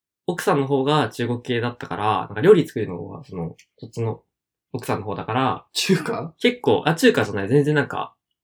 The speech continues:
Speaker 1: アジアっぽい料理ばっか出てたで。
Speaker 2: <laughs> あ、あれね、あのー、言ってしまうと、オーストラリアっぽくなかったのね。
Speaker 1: でもなんか、オーストラリアって結局、あれじゃない？なんか、移民
Speaker 2: まあまあ、そうだけど。
Speaker 1: の、なんか、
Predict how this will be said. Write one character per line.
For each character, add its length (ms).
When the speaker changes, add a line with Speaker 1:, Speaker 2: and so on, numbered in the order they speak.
Speaker 1:
ア 120
ジ 140
ア 80
っ 140
ぽ 100
い 80
料 160
理 80
ば 120
っ 60
か 140
出 100
て 80
た 140
で。 120
Speaker 2:
<laughs> 40
あ、 340
あ 80
れ 120
ね、 280
あ 120
の 500
ー、 40
言 100
っ 20
て 80
し 100
ま 140
う 40
と、 200
オ 140
ー 40
ス 60
ト 100
ラ 120
リ 80
ア 20
っ 40
ぽ 120
く 80
な 100
か 120
っ 20
た 80
の 80
ね。 220
Speaker 1:
で 60
も 40
な 60
ん 20
か、 80
オ 40
ー 20
ス 60
ト 120
ラ 60
リ 100
ア 60
っ 40
て 120
結 180
局、 300
あ 60
れ 80
じ 80
ゃ 20
な 80
い？ 60
な 60
ん 20
か、 220
移 100
民 420
Speaker 2:
ま 80
あ 40
ま 120
あ、 40
そ 180
う 40
だ 80
け 80
ど。 420
Speaker 1:
の、 320
な 100
ん 40
か、 320